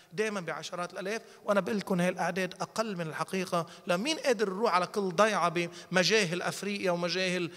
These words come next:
الشرق الأوسط ومجاهل باكستان والهند ويعد الناس اللي عم بيموتوا، بيموتوا لأجل المسيح؟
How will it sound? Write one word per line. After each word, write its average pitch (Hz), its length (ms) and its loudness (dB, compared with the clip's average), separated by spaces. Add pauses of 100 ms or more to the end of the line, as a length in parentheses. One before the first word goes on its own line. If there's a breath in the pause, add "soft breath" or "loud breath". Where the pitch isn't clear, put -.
(160 loud breath)
الشرق 196 360 2
الأوسط 202 480 2
ومجاهل 180 680 0 (260 loud breath)
باكستان 214 920 2
والهند 202 500 2
ويعد 185 460 0
الناس 180 320 -2
اللي 170 100 -8
عم 160 120 -6
بيموتوا، 165 360 -8
بيموتوا 175 420 -8
لأجل 151 260 -12
المسيح؟ 151 540 -14